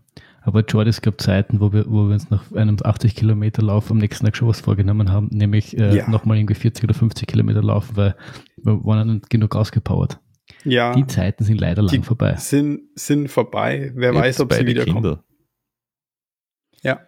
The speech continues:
Speaker 1: Äh, das, man braucht eine andere Art von Ausdauer, aber es ist,
Speaker 2: Und,
Speaker 1: es
Speaker 2: und dagegen, dagegen ist ein achtzig Kilometer Laufer ein Lächerlschatz.
Speaker 1: Ja, dafür braucht man viel Zwettel Zwickel.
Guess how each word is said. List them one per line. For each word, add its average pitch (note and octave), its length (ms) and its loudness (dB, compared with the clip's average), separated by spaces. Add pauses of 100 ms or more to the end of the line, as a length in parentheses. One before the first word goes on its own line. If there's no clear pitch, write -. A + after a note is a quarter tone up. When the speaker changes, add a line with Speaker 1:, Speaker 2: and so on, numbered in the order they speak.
(320)
Speaker 1:
Äh, C3 240 0
das, B2+ 180 2
man A#2+ 140 -4 (140)
braucht A2+ 260 0
eine A2+ 120 2
andere G2+ 260 0
Art G2+ 100 -2
von A2 140 0
Ausdauer, G2+ 420 -2
aber G#2+ 200 0
es G#2 120 0
ist, - 180 -4
Speaker 2:
Und, D3+ 120 4
Speaker 1:
es - 160 -6
Speaker 2:
und C#3+ 240 0
dagegen, D#3+ 420 0 (140)
dagegen D3 380 0
ist C#3 180 -2
ein C3 120 2
achtzig - 460 -4
Kilometer C#3 580 0
Laufer B2 380 2
ein A#2+ 80 2
Lächerlschatz. - 680 -2
Speaker 1:
Ja, G2+ 200 0 (320)
dafür B2 220 0
braucht - 280 0
man A#2 80 2
viel C3 240 0
Zwettel A2+ 380 2
Zwickel. G#2+ 400 -2